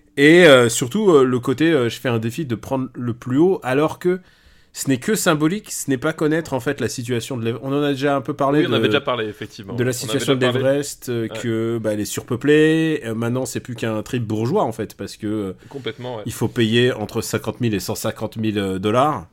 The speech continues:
Speaker 1: C'est réservé à une, euh, bah, une élite, euh, une élite financière en fait.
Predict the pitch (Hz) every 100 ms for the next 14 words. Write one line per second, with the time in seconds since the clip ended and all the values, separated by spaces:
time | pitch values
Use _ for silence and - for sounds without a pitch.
0 | _ _ - 95 - 107 110 107 110 110
1 | 104 101 98 92 90 87 90 90 92 92
2 | 98 95 90 85 82 85 87 95 104 -
3 | 107 120 247 220 127 92 -